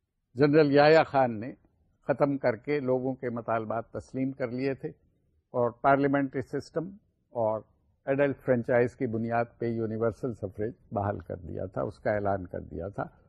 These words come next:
اور انیس سو ستر کے انتخاب اسی بنیاد پہ ہوئے تھے، جو پاکستان کے پہلے انتخاب تھے جو یونیورسل سفریج کی بنیاد پہ اور ایڈلٹ فرنچائز کی بنیاد پہ ہوئے تھے۔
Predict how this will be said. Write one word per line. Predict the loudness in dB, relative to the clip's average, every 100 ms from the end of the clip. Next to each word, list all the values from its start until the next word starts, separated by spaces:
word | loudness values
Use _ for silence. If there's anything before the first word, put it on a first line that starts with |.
| 0
اور | 6 6 4
انیس | 0 2 0
سو | 0
ستر | -2 -2 -2 -2
کے | -2 -6
انتخاب | -6 -10 -6 -6 -6 _ -10
اسی | -6 -4
بنیاد | -4 -6 -6 -8 -10
پہ | -16
ہوئے | -16 _ -8 -8
تھے، | -8 -18
جو | -20 _ -2 -2
پاکستان | 0 -2 -2 -8 -2 -2 -2
کے | -8 -10 -10 _ _ _ _ _ _ 0
پہلے | 2 4 4
انتخاب | 2 -2 -6 -2 -4 -4 -12
تھے | -12 -12 _ _ _ -6
جو | -2 0
یونیورسل | 0 0 -2 -6 -6 -8
سفریج | -4 -6 -4 -4 -6
کی | -10 -10
بنیاد | -10 -8 -8 -10 _
پہ | -14 -14 _ _ _ _ _ _ _ _ _
اور | 2 2 2 -2 -2 -2 -2 -4
ایڈلٹ | 0 2 0 -4
فرنچائز | -8 -6 -8 -8 -10
کی | -16
بنیاد | -12 -12 -12 -14 -16
پہ | -18
ہوئے | -16 -12 -14
تھے۔ | -14